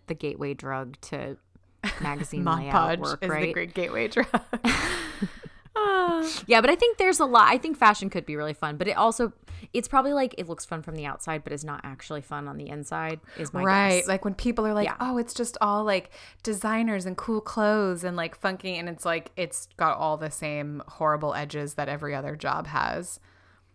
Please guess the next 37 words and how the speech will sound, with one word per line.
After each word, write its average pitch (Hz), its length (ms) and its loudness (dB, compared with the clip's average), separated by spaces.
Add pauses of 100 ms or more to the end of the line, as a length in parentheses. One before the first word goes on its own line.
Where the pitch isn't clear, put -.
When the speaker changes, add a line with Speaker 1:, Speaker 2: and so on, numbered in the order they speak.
(1000)
Speaker 1:
Yep. 165 240 -12 (140)
Speaker 2:
Plus 160 320 0
its 165 220 -2
own 151 220 -2
Speaker 1:
Most 170 220 -4
Speaker 2:
issues. 202 180 -2
Yeah, 170 160 0
Speaker 1:
likely. 147 100 -6
Speaker 2:
yeah. 147 180 -4 (760)
Okay. 262 260 -6 (120)
Well, 247 300 2
Speaker 1:
Yep. 247 140 -6 (420)
Speaker 2:
um, 247 520 6
so - 200 2
that's 254 200 8
Speaker 1:
Yeah, 180 140 4 (100)
well, 233 120 0
we're 247 100 6
Speaker 2:
so 240 60 6
Speaker 1:
happy 381 200 4
for 277 140 -2
Rachel. 269 460 -2
Speaker 2:
So, 226 420 0 (160)
so - 120 2
if 220 100 2
you 247 120 4
work 277 200 6
at 233 80 4
a 220 60 2
big 202 180 -2
fashion 190 420 0
house 156 320 -2
d-, 175 560 -6
and 180 160 -4
you 185 160 0
need 175 160 0
us, 147 340 0